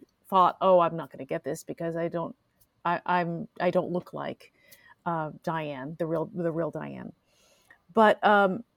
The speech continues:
but it has been quite a joy to connect with all the things that I do connect with that are, that are, um, similar to Diane's outlook on life and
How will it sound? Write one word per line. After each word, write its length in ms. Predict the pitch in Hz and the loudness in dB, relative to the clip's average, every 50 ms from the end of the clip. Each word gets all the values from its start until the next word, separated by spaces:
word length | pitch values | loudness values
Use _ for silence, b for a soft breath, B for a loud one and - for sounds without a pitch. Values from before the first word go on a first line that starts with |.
| _ _ _ | _ _ _
but 140 | 202 254 220 | 2 4 4
it 100 | 240 190 | 4 0
has 240 | 196 208 277 302 - | 2 2 2 2 4
been 160 | - 220 180 | 4 2 0
quite 500 | - - - - - 220 226 226 247 226 | 0 -6 -12 -4 2 4 6 6 8 6
a 80 | 208 | 6
joy 580 | 180 147 - - 170 160 156 151 151 147 151 151 - - - - | 4 4 0 0 0 0 0 -2 -2 -4 -6 -8 -8 -10 -8 -4
to 140 | - 190 | -4 -4
connect 600 | 180 - - 190 180 175 175 180 190 208 - _ - | -4 -4 -6 -4 -4 -2 0 -2 -2 -2 -4 _ -10
with 280 | 180 160 165 165 - - | -6 -4 -4 -4 -2 0
all 240 | - 196 208 226 226 | 2 4 4 4 4
the 140 | 208 226 | 4 2
things 500 | 196 - _ _ 214 202 190 185 180 180 | 0 0 _ _ 0 2 2 0 -2 0
that 160 | 175 196 180 180 | 0 0 2 2
I 220 | 175 175 180 185 | 2 2 2 2
do 280 | 180 170 - 269 330 392 | 2 4 6 8 8 8
connect 400 | - - 262 165 165 170 - - | 8 6 2 4 2 -2 -4 -4
with 200 | 160 156 151 - | -6 -6 -2 -2
that 160 | 165 165 165 | 0 0 2
are, 220 | 160 160 165 156 B B B B B B - | 2 0 0 -2 B B B B B B 2
that 220 | 196 214 196 - | 4 4 4 6
are, 460 | - 196 190 190 190 196 196 190 - | 4 4 6 6 8 8 6 6 4
um, 400 | - 196 196 190 185 190 190 185 | 2 2 4 2 2 0 -2 -4
similar 460 | - - - 381 466 466 359 269 226 | -6 2 4 6 6 8 10 10 8
to 100 | 214 - | 8 6
Diane's 540 | 202 - 185 185 185 190 180 175 175 175 156 - | 2 4 4 2 4 2 2 2 0 0 0 2
outlook 400 | - 180 - - 165 170 170 - | 2 2 2 2 0 -2 -4 -4
on 180 | 151 156 160 160 | -8 -8 -6 -6
life 340 | 151 147 139 127 135 151 - | -6 -6 -6 -6 -6 -6 -4
and 280 | - 160 160 170 165 | -4 -4 -4 -4 -6